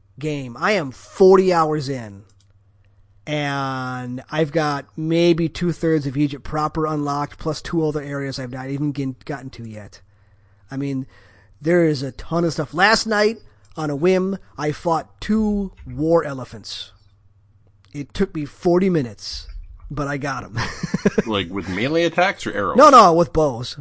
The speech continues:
Speaker 1: With
Speaker 2: Okay.
Speaker 1: bows. So, there's two of 'em. One of 'em charges you, and the other one, the people on the back, fire firebombs and arrows at you. So what you have to do is dodge the one charging you, block the arrows from the one firing arrows at you,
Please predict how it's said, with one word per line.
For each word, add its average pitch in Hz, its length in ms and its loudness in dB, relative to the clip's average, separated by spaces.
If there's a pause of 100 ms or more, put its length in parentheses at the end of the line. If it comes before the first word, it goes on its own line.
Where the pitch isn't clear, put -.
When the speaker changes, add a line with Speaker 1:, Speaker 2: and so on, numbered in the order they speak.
(100)
Speaker 1:
With 160 160 -2
Speaker 2:
Okay. - 40 -6 (180)
Speaker 1:
bows. - 160 -8 (360)
So, 170 540 2 (760)
there's 202 240 4
two 269 240 8
of 147 100 6
'em. 110 140 -12 (560)
One 170 240 2
of 220 120 6
'em 196 80 0
charges 180 440 2
you, 131 240 -6 (280)
and 156 200 -2
the 170 100 2
other 202 180 8
one, 160 160 4
the 151 40 -2
people 170 260 0
on 151 80 2
the 147 60 0
back, 151 320 -2
fire 156 320 0
firebombs 147 840 0
and 131 300 -10
arrows 165 340 2
at 127 260 -8
you. 113 160 -12 (220)
So - 140 -2
what 180 100 2
you 196 80 2
have 277 280 0
to 220 80 -2
do 160 220 2
is 143 160 -4
dodge 196 380 0
the 196 120 2
one 180 140 2
charging 185 420 -4
you, 131 220 -6 (320)
block 170 560 0 (160)
the 170 140 0
arrows 180 400 6
from 165 120 -4
the 156 80 0
one 151 180 -2
firing 147 300 -4
arrows 233 280 2
at 156 200 2
you, 151 140 0